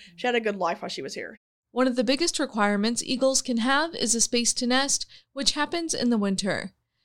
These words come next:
Speaker 2: The C P N Eagle Aviary has a resident pair who have nested annually since twenty thirteen, Kyla and Charlie.
Speaker 1: We introduced Kyla, which is our mother eagle. So the biggest eagle we have on the property now, uh, pushing fourteen pounds. And little Charlie.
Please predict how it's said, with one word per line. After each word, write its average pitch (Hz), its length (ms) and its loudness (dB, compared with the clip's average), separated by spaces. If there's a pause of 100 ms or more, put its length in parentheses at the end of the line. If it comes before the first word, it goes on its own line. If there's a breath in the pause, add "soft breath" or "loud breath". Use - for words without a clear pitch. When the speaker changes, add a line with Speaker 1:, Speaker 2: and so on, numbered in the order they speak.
(140)
Speaker 2:
The 240 80 -2
C 254 180 2
P 233 160 0
N 226 100 2
Eagle 233 280 2
Aviary 220 540 2
has 247 240 0
a 233 60 0
resident 247 460 0
pair 240 300 -2
who 269 120 0
have 226 140 2
nested 247 540 0
annually 240 600 2
since 196 300 0
twenty 202 280 -2
thirteen, 214 640 -2 (400 loud breath)
Kyla 302 460 2 (120)
and 247 200 0
Charlie. 190 640 -2 (500)
Speaker 1:
We 233 140 2
introduced 220 420 2
Kyla, 190 500 -2 (160)
which 190 220 -6
is 190 120 -4
our 185 180 0
mother 196 320 0
eagle. 160 540 -4
So 175 140 0
the 180 80 -4
biggest 196 320 -2
eagle 208 180 -2
we 202 100 -4
have 196 80 -2
on 196 60 -4
the 202 60 -4
property 208 340 -2
now, 180 440 -2
uh, 170 140 -6
pushing 196 300 -8
fourteen 202 360 -4
pounds. 175 460 -8 (760 loud breath)
And 202 220 2
little 302 280 0
Charlie. - 560 -4